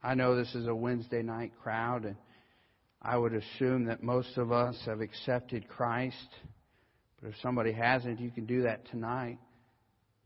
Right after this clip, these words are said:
Don't reject that gift. Don't just allow it to sit there unopened. But for us tonight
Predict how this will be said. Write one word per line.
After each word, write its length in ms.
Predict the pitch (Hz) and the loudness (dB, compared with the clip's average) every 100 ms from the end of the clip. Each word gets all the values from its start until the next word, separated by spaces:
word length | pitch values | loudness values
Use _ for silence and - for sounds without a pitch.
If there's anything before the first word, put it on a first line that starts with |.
| - | -6
Don't 220 | 120 120 | -6 -4
reject 460 | 120 113 120 120 123 | -6 -4 -4 -4 -6
that 260 | 117 85 | -8 -8
gift. 400 | 120 120 123 120 - - _ _ _ _ _ _ | -6 -6 -6 -10 -20 -20 _ _ _ _ _ _
Don't 220 | 127 143 | 0 2
just 220 | 131 131 - | 0 0 0
allow 380 | 120 120 131 131 | 2 4 4 2
it 120 | - | 0
to 80 | 127 - | -6 -2
sit 200 | - 127 | 0 0
there 220 | - 127 127 | 4 6 6
unopened. 720 | 127 - 123 127 131 127 127 - - _ _ _ _ _ _ _ _ _ _ - - - - _ _ _ _ _ _ - | 2 2 0 0 -2 -2 -4 -8 -20 _ _ _ _ _ _ _ _ _ _ -18 -16 -16 -20 _ _ _ _ _ _ -4
But 140 | 123 - | -4 -2
for 120 | 131 | 2
us 120 | 135 131 - | 2 0 -8
tonight 540 | 123 117 127 135 127 | -4 0 2 2 0